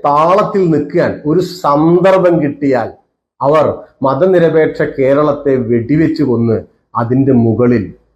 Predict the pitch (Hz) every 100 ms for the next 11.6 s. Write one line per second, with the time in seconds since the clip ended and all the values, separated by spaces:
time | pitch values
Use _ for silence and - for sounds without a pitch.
0 | _ _ _ - 123 113 131 135 131 107
1 | 120 104 87 87 - - _ _ _ -
2 | 127 131 156 190 202 190 156 - - -
3 | - 110 123 139 - 151 113 117 143 -
4 | 214 196 208 185 - - - 139 143 175
5 | 214 214 180 151 139 123 110 117 185 196
6 | 214 190 190 156 147 165 160 170 151 147
7 | 143 135 - _ _ _ _ 139 151 165
8 | 220 233 240 233 190 196 208 214 196 190
9 | 190 190 190 180 185 180 156 175 190 190
10 | 190 180 170 170 180 180 175 160 156 175
11 | 196 185 180 170 123